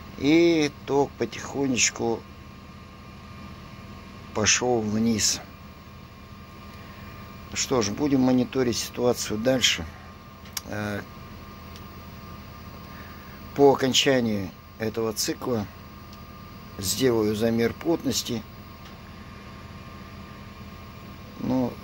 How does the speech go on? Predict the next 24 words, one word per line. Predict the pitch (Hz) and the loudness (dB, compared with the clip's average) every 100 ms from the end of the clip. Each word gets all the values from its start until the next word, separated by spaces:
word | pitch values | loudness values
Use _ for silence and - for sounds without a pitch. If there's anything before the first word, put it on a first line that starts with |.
| - | -4
опять | 113 107 123 127 | -4 4 4 6
я | 117 | 4
немножко | 107 110 117 104 95 | 6 6 4 2 0
забегаю | 98 104 107 113 113 95 | 0 2 4 6 6 4
вперёд. | - 107 101 92 | 0 0 0 0
Давайте | 131 135 110 98 | 0 2 2 -2
будем | 107 98 95 87 - | -2 -2 -4 -6 -6
мониторить. | - 107 117 - 165 139 104 - - - - - - - - | 0 2 2 2 4 4 2 -4 -10 -14 -14 -14 -14 -12 -4
Прошло | 107 - 113 | 2 4 4
час | 104 123 113 - | 4 4 4 2
ноль | 117 | -2
два | 117 156 160 135 - - | 0 2 4 2 -2 -2
и | 143 151 135 - - - | 2 2 0 -4 -10 -4
всего | - 120 120 | -2 2 2
лишь | 110 101 | 4 2
три | - 135 135 120 - - | 2 0 0 0 -6 -8
шестьдесят | - 104 101 113 - | -2 -2 2 2 2
шесть | - 151 - | 2 4 2
ампер, | 123 117 131 127 - - - - - - - - - - - - - - - | 0 -4 -4 -4 -6 -16 -16 -16 -16 -16 -14 -14 -14 -14 -14 -14 -14 -10 -4
э, | 95 95 95 | 0 0 0
влетело | 98 104 127 120 110 | 0 -2 2 4 4
в | 104 | 4
эту | 107 104 | 0 -2
батарейку. | 104 - 101 101 92 - | -2 0 0 0 -2 -8